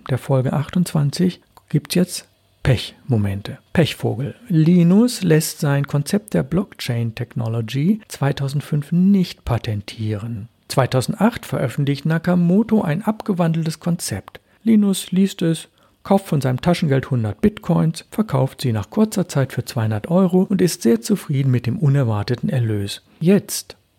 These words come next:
Zweitausendachtzehn wären sie zwei Millionen wert. Aber sowas kann Linus nicht schrecken. Er hat ja noch Apple-Aktien für sechzigtausend Euro,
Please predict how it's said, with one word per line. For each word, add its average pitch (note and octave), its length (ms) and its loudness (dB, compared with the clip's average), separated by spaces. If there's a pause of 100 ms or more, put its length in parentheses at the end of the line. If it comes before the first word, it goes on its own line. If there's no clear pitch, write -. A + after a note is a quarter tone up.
Zweitausendachtzehn A#2 1080 -2
wären B2 280 0
sie C#3+ 220 -4
zwei E3+ 540 -2
Millionen F3 580 2
wert. G#2+ 180 -6
Aber D3 160 4
sowas D#3 360 2
kann D3+ 180 2
Linus D#3+ 380 2
nicht F3+ 300 0
schrecken. B2 240 -2
Er F3 140 2
hat G#3+ 180 2
ja E3+ 180 4
noch C#3 140 0
Apple-Aktien F3 680 -2
für D#3+ 140 -4
sechzigtausend D3 760 -4
Euro, F3+ 400 4